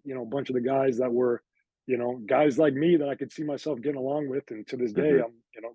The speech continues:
Speaker 1: great friends with a lot of those guys, and, and then, um, the other part of it was, uh, Jordan Taylor,
Speaker 2: Yeah.
Speaker 1: um,
Speaker 2: Mm-hmm.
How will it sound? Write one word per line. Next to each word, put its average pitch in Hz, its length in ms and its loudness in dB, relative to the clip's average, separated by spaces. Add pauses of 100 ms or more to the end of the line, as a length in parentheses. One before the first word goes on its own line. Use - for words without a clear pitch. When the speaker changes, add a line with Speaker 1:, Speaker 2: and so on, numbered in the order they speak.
Speaker 1:
great 123 220 0
friends 131 220 -4
with 110 100 -6
a 107 60 -4
lot 139 180 4
of 123 60 2
those 120 160 -6
guys, 123 380 -2
and, 101 120 -14 (640)
and 127 200 0
then, 131 200 2
um, 123 540 2 (100)
the 139 120 2
other 165 140 4
part 151 200 2
of 135 60 -2
it 143 40 -2
was, 123 340 -6
uh, 117 340 -6 (120)
Jordan 139 320 4
Taylor, 131 420 2 (260)
Speaker 2:
Yeah. 87 180 -2
Speaker 1:
um, 117 360 -6
Speaker 2:
Mm-hmm. 95 180 -6